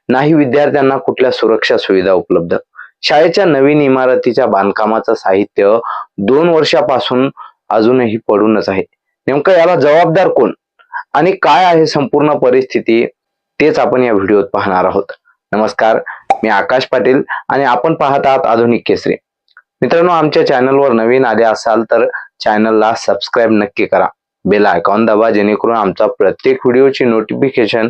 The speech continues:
ही आपल्याला लगेच येईल. सातपुड्याच्या डोंगरात वसलेला गोमाल या आदिवासी गावातील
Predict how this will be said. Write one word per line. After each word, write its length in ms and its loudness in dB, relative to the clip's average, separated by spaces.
ही 360 -6
आपल्याला 400 2
लगेच 380 0
येईल. 100 2
सातपुड्याच्या 760 2
डोंगरात 600 2
वसलेला 580 2
गोमाल 520 0
या 200 2
आदिवासी 680 0
गावातील 520 2